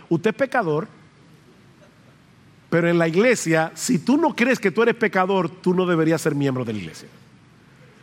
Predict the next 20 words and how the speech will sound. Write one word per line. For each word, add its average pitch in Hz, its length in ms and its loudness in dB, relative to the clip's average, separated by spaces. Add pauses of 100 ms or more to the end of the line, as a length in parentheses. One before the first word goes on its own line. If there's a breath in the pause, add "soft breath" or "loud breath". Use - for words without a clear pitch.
(340 soft breath)
Porque 220 320 4
antes 302 380 4
de 294 100 4
ser 320 280 2
cristiano, 359 880 4
tú 294 140 2
tienes 285 320 2
que 262 100 0
saber 233 320 2
que 214 140 0
vas 214 180 2
camino 208 320 0
al 190 80 2
infierno. 143 380 -2 (1000 loud breath)
Así 220 280 0
que 240 100 4
la 254 140 4
iglesia, 262 480 2
mis 240 180 -2
hermanos, 226 540 2